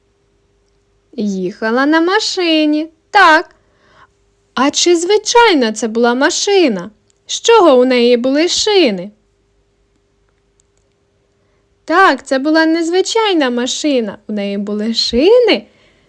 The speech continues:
з бубликів. Молодчинки!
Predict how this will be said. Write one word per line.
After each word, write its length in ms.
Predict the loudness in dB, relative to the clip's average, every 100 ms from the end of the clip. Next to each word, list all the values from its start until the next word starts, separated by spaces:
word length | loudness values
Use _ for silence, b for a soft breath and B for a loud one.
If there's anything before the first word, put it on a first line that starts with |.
| b
з 120 | -6
бубликів. 960 | -2 6 8 8 4 0 -4 -6 -12 -12 _ _ _ _ _ _ _ _ _ _
Молодчинки! 1120 | -4 0 4 4 4 0 -4 -2 -4 -4 -10